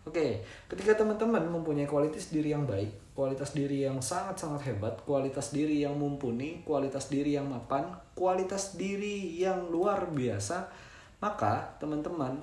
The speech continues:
akan mendapatkan benefit seperti teman-teman dikenal oleh banyak orang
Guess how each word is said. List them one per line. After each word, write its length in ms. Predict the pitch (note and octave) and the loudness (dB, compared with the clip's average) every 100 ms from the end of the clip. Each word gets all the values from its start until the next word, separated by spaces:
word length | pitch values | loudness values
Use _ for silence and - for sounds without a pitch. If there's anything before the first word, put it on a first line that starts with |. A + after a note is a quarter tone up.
| D3+ | -10
akan 380 | - F3 E3 | -6 -4 -2
mendapatkan 420 | D3 A#2+ B2 - D3 | -2 -2 -2 -2 -2
benefit 400 | C3 C#3 C3+ D#3+ | -2 -2 -2 -4
seperti 560 | - F3 F#3+ F#3 A#2+ F#2+ - - - - | -2 -2 0 2 0 -2 -10 -18 -16 -4
teman-teman 320 | D3+ D#3 F#3+ | -2 0 0
dikenal 480 | F3+ D#3 D3+ D3 C#3 | 0 0 0 2 2
oleh 160 | C#3+ C#3 | 0 0
banyak 240 | C3+ C#3 | 0 0
orang 320 | C3+ C#3+ G#2 | 2 2 2